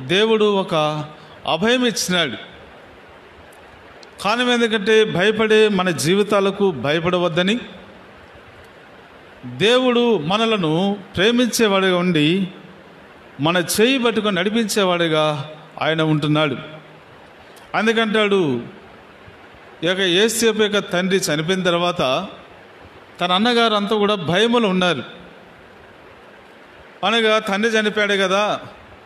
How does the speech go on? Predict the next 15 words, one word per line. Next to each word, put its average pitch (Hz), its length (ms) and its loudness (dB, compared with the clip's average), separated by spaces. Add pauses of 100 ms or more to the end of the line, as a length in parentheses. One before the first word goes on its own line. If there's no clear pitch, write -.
(600)
ఈ 208 100 2
తమ్మునికి 226 840 0
మనము 185 560 0
ఎంతో 202 300 0
కీడు 220 320 0
చేసినాం, 190 580 0 (1400)
అనగా 220 260 2
బాగున్న 214 480 2
వాడిని 220 220 0 (140)
చంపుదాం 202 540 0
అని 175 180 0
చెప్పి 190 180 0
ప్రయత్నం 196 460 0
చేస్తూ 190 280 0
వచ్చినాం. 165 460 -2